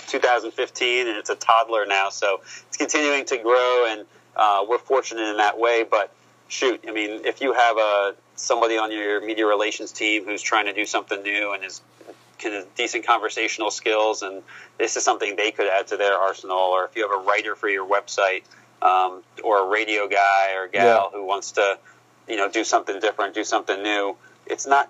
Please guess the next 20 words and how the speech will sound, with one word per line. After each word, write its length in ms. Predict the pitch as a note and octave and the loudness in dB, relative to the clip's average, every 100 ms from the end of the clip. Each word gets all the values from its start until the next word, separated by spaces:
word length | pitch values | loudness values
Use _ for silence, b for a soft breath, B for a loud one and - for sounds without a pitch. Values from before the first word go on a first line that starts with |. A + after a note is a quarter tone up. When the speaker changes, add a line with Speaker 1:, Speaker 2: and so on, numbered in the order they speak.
| - | -4
Speaker 1:
crazy 460 | - A#2+ A2+ G#2+ | 0 0 0 -2
difficult 500 | F#2+ G#2+ G#2+ G2+ F2+ - | -6 -4 0 0 0 -4
to 80 | |
do 140 | F#2+ G2+ | -6 -4
something 380 | - F#2 F#2 F2 | -4 -6 -6 -4
like 220 | F2 - | -4 -2
this. 240 | F2 F2 | -4 -4
It's 100 | E2 | -8
just 100 | - | -4
a 40 | G#2 | 2
matter 180 | G2+ F#2 | 4 2
of 60 | |
how 160 | G2+ G#2 | 0 -2
much 180 | G2+ - | -4 -2
production 360 | G2+ G2 G#2 | 0 0 0
value 260 | F#2+ F#2+ G2 | 4 4 2
you're 120 | F2+ | -4
trying 280 | F2+ G2+ F#2+ | -6 -2 -2
to 60 | F#2+ | -4
incorporate. 640 | - G2 - G#2+ A2 A#2+ | -2 -2 0 0 0 -2